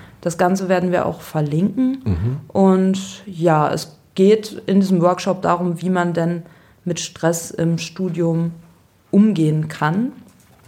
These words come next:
Speaker 1: Und, äh, ja, für alle Leute, die irgendwie merken, dass es irgendwie alles nicht so ganz so funktioniert, wie es funktionieren sollte, also die sich sehr gestresst fühlen durchs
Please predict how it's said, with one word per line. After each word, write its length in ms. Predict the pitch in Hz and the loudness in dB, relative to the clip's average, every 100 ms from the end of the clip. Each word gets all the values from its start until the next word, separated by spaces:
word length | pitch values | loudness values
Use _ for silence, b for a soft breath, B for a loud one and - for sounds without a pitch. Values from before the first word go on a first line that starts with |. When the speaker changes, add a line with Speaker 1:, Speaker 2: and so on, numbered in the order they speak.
| _ _ _ _ - - - | _ _ _ _ -20 -10 0
Speaker 1:
Und, 500 | 170 165 165 - - | 2 4 0 -6 -4
äh, 360 | 165 165 160 - | -2 0 -2 -4
ja, 400 | 160 156 143 147 | -2 0 0 -4
für 220 | - 170 | -4 -2
alle 320 | 165 170 175 | 2 2 2
Leute, 460 | - 165 170 165 185 | 0 -2 0 0 -4
die 300 | 156 170 165 | -4 0 2
irgendwie 880 | 180 196 180 170 185 190 175 175 190 B B B B B | 0 -2 -2 -2 -4 -2 0 -2 -4 B B B B B
merken, 540 | - 175 175 175 185 | -4 2 2 2 0
dass 160 | 170 175 | -2 -2
es 260 | 175 - - - - - - - - - | -6 -6 -8 -10 -16 -14 -12 -14 -12 -2
irgendwie 640 | 196 190 190 180 170 170 | 2 2 0 -2 0 0
alles 320 | - 185 185 | 0 0 2
nicht 220 | 190 185 - | 0 0 0
so 320 | 175 175 170 - | 2 2 0 -2
ganz 240 | 175 190 | -2 -2
so 120 | 190 | -4
funktioniert, 600 | 185 196 190 190 202 196 | 0 0 2 4 2 2
wie 40 | 185 | -4
es 80 | |
funktionieren 540 | - 185 185 170 170 156 | -4 -6 -4 -4 -2 0
sollte, 380 | 165 180 185 - | 2 2 0 0
also 200 | 160 165 | -2 -4
die 140 | 156 | -6
sich 320 | 151 156 - - _ | -8 -10 -14 -20 _
sehr 260 | 156 165 160 | -2 0 0
gestresst 540 | - - 165 156 - | -4 -6 -6 -6 -8
fühlen 480 | - 208 226 233 240 B B B - | 0 4 4 2 -2 B B B -2
durchs 400 | 196 196 - | 0 0 -2